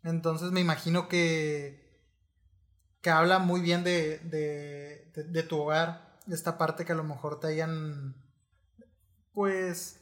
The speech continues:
educado, influenciado a poder identificar de, pues, pues no está tan bien esta, esta, este tipo de vida o este tipo de actitudes. Este, y más a lo mejor, no sé si te haya tocado, eh,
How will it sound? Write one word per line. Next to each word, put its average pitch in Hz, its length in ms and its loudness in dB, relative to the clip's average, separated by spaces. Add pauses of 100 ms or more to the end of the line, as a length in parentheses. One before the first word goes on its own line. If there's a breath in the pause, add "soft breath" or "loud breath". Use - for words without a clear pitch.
(200)
educado, 175 680 4
influenciado 175 1000 0
a 165 140 0
poder 160 220 4
identificar 170 640 2
de, 151 640 -4 (360)
pues, 147 360 -8
pues 131 140 -8
no 143 100 -6
está 180 220 -4
tan 175 160 -2
bien 170 200 -2
esta, 156 720 -8
esta, - 340 -14
este 165 200 -4
tipo 170 240 -4
de 143 80 -2
vida 156 580 0
o 151 100 -4
este 147 180 -12
tipo 170 220 -4
de 151 60 -2
actitudes. 156 760 -8 (540 soft breath)
Este, 156 600 -8
y 190 140 2
más 190 260 6
a 214 60 4
lo 214 100 2
mejor, 180 280 4
no 180 120 4
sé 180 120 -2
si 180 120 -6
te 170 120 2
haya 180 140 6
tocado, 175 520 2 (400 loud breath)
eh, - 100 -12